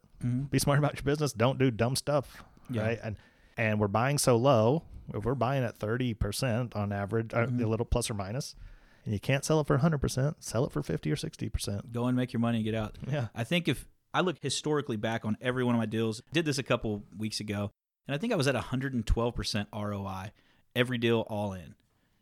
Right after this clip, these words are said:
Speaker 1: And that's not counting coastal shit, because that just really skews the number. But these are big deals. Average purchase price of fifteen thousand, average sale price is just over thirty, like thirty-one and sh-, is. So to me, if I looked at that for the last four years,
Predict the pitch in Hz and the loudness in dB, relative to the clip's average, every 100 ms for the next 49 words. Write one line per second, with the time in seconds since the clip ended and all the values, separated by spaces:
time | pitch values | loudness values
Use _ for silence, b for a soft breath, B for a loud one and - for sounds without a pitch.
0 | _ 113 107 107 113 107 123 104 - 107 | _ -2 0 0 0 0 0 -2 -4 -4
1 | 95 - 95 - - - 87 101 101 101 | -4 -8 -8 -10 -10 -10 -10 -10 -8 -8
2 | 95 104 98 98 - 101 101 98 104 110 | -8 -10 -10 -10 -10 -8 -8 -6 -4 0
3 | 160 123 107 - 120 113 117 107 123 151 | 2 0 -2 -2 -2 2 0 0 0 0
4 | 139 139 127 131 123 120 107 - - 131 | 0 0 0 -2 -2 0 -2 -4 -2 0
5 | - 131 120 113 113 117 113 113 110 b | 0 0 0 0 0 0 0 0 -2 b
6 | b b 110 120 120 104 113 110 107 110 | b b -2 0 -2 -2 -4 -2 -4 -4
7 | 104 110 110 - 107 104 - 104 98 98 | -4 -4 -4 -2 -2 -4 -6 -4 -4 -6
8 | 98 b b b - 98 113 110 107 101 | -14 b b b -12 -6 -2 0 0 -2
9 | 101 98 98 101 - - - 101 - - | -4 -4 -4 -6 -8 -12 -8 -8 -2 -2
10 | - b b b - 170 139 151 160 143 | -2 b b b -2 0 2 2 2 2
11 | 131 b b b b - 120 - 131 180 | -2 b b b b -4 -4 -2 -2 0
12 | 180 151 147 143 - 127 117 113 120 - | -2 -2 0 -2 0 -2 -2 -2 -4 -6
13 | - - 123 131 110 104 92 101 - | -10 -4 0 0 -2 -4 -8 -10 -12